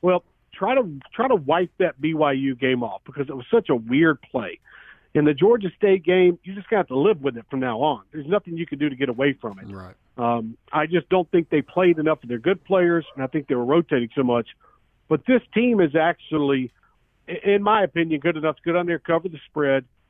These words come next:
Speaker 1: make this game a fight. And if Tennessee, you know, plays the way they should and don't turn the football over, this will be a game going into the fourth quarter. And on defense, guys, it's Daniel Bituli.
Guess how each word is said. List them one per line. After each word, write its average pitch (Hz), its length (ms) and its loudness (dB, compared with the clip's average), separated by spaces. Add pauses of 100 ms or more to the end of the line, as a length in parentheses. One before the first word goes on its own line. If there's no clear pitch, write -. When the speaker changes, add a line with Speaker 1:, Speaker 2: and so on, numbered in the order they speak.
(120)
Speaker 1:
make 156 280 -2
this 180 200 0
game 165 260 2
a 151 40 -4 (100)
fight. 139 340 0 (460)
And 147 180 -4
if 147 140 -6
Tennessee, 175 640 -2 (120)
you 185 140 -8
know, 170 260 4 (160)
plays 175 300 2
the 180 80 2
way 185 160 4
they 170 220 2
should 202 220 4
and 165 100 2
don't 170 200 0
turn 180 240 0
the 139 80 -4
football 196 480 2
over, 135 340 -2 (460)
this 180 200 2
will 214 100 4
be 214 160 2
a 202 60 4
game 185 280 4
going 175 240 2
into 165 180 0
the 151 80 0
fourth 156 320 0
quarter. 165 380 4
And 156 100 2
on 160 140 0
defense, 175 560 0
guys, 160 280 2 (380)
it's 175 220 -6
Daniel 175 320 0
Bituli. 135 380 -4